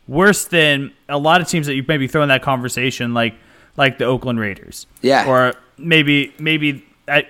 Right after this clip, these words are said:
Speaker 1: I, I know they had a big game against Green Bay, but maybe the San Francisco forty-niners, just based on, based on what they have around them.
Speaker 2: Right.
Speaker 1: Um, the Buffalo Bills are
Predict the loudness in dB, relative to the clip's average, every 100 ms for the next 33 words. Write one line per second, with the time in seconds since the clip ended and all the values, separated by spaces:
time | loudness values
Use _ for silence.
0 | -4 -4 -6 _ _ _ _ _ _ _
1 | -4 0 2 4 4 2 2 -2 0 -2
2 | -2 -4 -6 -4 -6 -2 -2 -2 -2 -4
3 | -4 -6 -8 -8 -8 -12 -12 -12 -8 -6
4 | -4 -4 -6 -10 -12 -6 -6 -4 -4 -4
5 | -8 _ _ _ -4 -2 -2 -2 -2 -2
6 | -4 -2 -2 -2 -4 -4 -6 -12 -16 -2
7 | 0 0 0 0 0 -2 -6 -14 _ _
8 | _ _ _ _ _ _ _ _ _ _
9 | -6 2 2 4 2 2 2 0 -2 -8